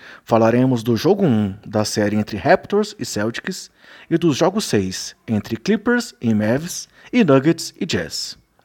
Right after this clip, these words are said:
E nós teremos o primeiro jogo sete nessa edição dos playoffs da N B A. Pra começar o dia, tivemos o início das semifinais do leste,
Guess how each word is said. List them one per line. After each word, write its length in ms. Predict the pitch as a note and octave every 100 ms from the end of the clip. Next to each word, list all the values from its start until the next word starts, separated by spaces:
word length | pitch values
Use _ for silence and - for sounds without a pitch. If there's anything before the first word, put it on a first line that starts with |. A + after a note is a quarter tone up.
| _
E 440 | A2+ A2 G#2+ F#2 F2 _ _ _
nós 320 | - A2 A#2 -
teremos 600 | B2 A2+ A#2 B2 A#2+ A#2+
o 60 |
primeiro 560 | A#2+ B2+ G#2+ G#2+ A#2+ A#2+
jogo 260 | A2+ C3 C3+
sete 680 | - B2+ C3+ - C#3 A#2+ - - -
nessa 220 | B2 C#3
edição 300 | C3 - A#2
dos 100 | C3
playoffs 360 | B2+ B2 B2+
da 60 | C3
N 120 | C3+
B 400 | C3 A2+ G2 E2
A. 60 | - _ _ _ - - - - _
Pra 100 | G3+
começar 360 | G#3 G3+ A3+ F#3+
o 40 |
dia, 380 | B2+ D#3+ G2+ F2+ _ _
tivemos 400 | - A#2+ B2+ B2
o 100 | A#2+
início 240 | A2+ D#3+
das 160 | C3+ A2+
semifinais 480 | F#3 G3+ E3 C#3 C3+
do 80 | A2+
leste, 480 | F#2+ G#2 - C#3